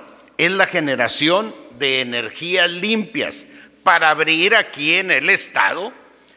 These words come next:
la posibilidad de su establecimiento.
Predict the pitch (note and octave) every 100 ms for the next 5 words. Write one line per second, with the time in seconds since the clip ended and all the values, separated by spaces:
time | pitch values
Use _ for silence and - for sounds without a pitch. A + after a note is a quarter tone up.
0 | - C3 A#2 - C#3+ F3 - G#3+ G3+ G#3+
1 | G3 C#3 F3+ A3+ - - _ _ G#2+ D3+
2 | E3 - F#3+ A#3 - - - D3+ D3+ E3
3 | D#3+ D#3+ - E3 F#3+ G3+ F3+ -